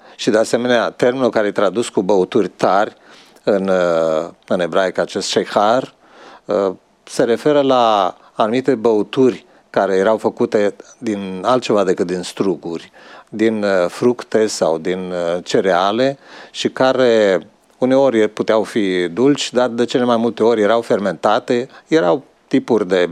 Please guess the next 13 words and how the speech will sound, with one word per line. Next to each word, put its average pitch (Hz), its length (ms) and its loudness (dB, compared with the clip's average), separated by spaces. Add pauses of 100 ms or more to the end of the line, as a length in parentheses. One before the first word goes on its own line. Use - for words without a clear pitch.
bere 117 360 2
sau 95 220 -2
de 95 140 -6
știu - 240 -6
ce 104 160 -2
alte 104 220 0
băuturi, 92 420 -4 (300)
care 123 160 0
erau 139 120 2
destul 135 300 0
de 135 100 0
slabe 113 640 0 (540)
și - 260 -2